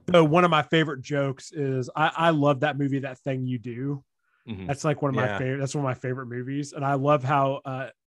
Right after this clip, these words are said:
Speaker 1: uh, what Ethan Embry's character, you know, he's the bass player in the movie, and that's his name.
Speaker 2: What, the
Speaker 1: Like,
Speaker 2: bass player?
Speaker 1: he's just the, seriously, they never say his name. He's just the bass player.
Speaker 2: <laughs>
Speaker 1: And if you look in the credits, it just says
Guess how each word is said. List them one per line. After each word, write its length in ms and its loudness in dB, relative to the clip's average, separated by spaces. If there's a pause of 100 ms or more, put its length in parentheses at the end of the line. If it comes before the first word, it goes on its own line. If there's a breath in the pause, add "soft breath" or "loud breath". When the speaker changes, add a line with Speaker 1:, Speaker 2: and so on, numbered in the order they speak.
(180)
Speaker 1:
uh, 320 -4 (100)
what 240 -4
Ethan 300 -2
Embry's 420 0
character, 520 -4
you 100 0
know, 80 -2
he's 180 -2
the 100 -6
bass 220 -8
player 280 -4
in 40 -6
the 60 -6
movie, 300 -4
and 120 -4
that's 240 -2
his 140 -6
name. 420 -10 (1160)
Speaker 2:
What, 120 -2
the 60 4
Speaker 1:
Like, 120 0
Speaker 2:
bass 180 0
player? 280 -6 (120)
Speaker 1:
he's 240 0
just 160 0
the, 160 -2
seriously, 540 2
they 160 0
never 400 0
say 180 2
his 100 -2
name. 200 -2
He's 180 -2
just 180 -4
the 60 -4
bass 260 0
player. 360 -4
Speaker 2:
<laughs> 280 -10
Speaker 1:
And 120 4
if 120 0
you 100 4
look 180 6
in 80 4
the 80 0
credits, 600 2
it 200 -4
just 200 -4
says 160 -2